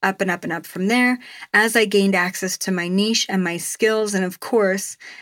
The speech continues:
as the psychic abilities started coming through.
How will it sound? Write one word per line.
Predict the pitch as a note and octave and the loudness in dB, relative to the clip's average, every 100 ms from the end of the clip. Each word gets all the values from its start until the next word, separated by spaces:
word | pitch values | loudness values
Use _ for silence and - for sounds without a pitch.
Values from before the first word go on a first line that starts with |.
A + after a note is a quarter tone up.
| - | -4
as | G3 F#3+ G3+ | 0 2 0
the | - G3 | -2 -2
psychic | - F3+ G3 F#3+ | 0 -2 -2 -4
abilities | F3 E3+ F3 E3+ | -4 -4 -4 -4
started | - E3+ F3 F3+ | -4 -4 -4 -8
coming | E3+ E3+ E3 | -10 -8 -8
through. | - B3 F3 | 0 0 0